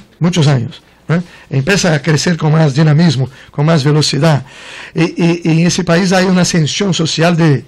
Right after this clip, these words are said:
millones. Los pobres que mejoran de vida, no es que paran y no quieren más nada. Los que no tenían escuelas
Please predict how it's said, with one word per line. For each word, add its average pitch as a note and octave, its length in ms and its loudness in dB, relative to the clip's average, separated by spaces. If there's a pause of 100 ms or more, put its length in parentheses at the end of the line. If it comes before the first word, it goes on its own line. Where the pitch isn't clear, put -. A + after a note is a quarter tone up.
millones. D3+ 680 0 (600)
Los F#3+ 260 0
pobres E3 640 0 (440)
que D3+ 360 2
mejoran F3+ 400 2
de D3 100 4
vida, A3 340 2 (520)
no D#3 180 0
es G#4+ 140 0
que C#3+ 500 2 (480)
paran E3+ 420 4
y D3 60 2
no D3 100 2
quieren D#3 300 2
más D3 160 2
nada. D3 320 0 (1000)
Los F#3 340 0
que G#3+ 140 0
no G#3 100 2
tenían A#3 480 0 (300)
escuelas C4+ 720 -2